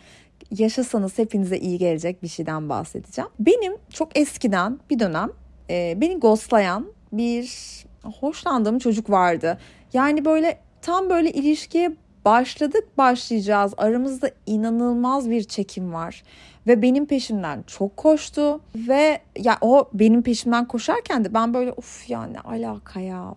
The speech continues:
falan diyordum. Çünkü hiç hayalim yok, tip değil. Hayalindeki tip ne derseniz benim böyle bir listem var. Bazen Reha ile konuştuğumuzda o çok iyi biliyor. Ay, yakın arkadaşlarımın hepsi çok hakim benim listeme,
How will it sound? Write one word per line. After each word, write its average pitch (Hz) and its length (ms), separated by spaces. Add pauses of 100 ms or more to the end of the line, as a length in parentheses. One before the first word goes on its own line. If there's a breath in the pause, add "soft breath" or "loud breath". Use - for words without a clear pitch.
falan 349 320
diyordum. 285 320 (520 loud breath)
Çünkü 415 600 (180)
hiç - 300
hayalim 349 560
yok, 226 120 (100)
tip - 300
değil. 277 200 (260)
Hayalindeki 294 580
tip 262 220
ne 262 180
derseniz 254 640 (360 loud breath)
benim 311 280
böyle 196 280
bir 285 240
listem 196 540
var. 254 180
Bazen 294 300
Reha 254 300
ile 262 120
konuştuğumuzda 208 1000 (300 soft breath)
o 233 80
çok 294 320
iyi 220 160
biliyor. 175 300
Ay, 220 140
yakın 226 220
arkadaşlarımın 226 800
hepsi 240 380
çok 240 260
hakim 214 520
benim 190 260
listeme, 175 540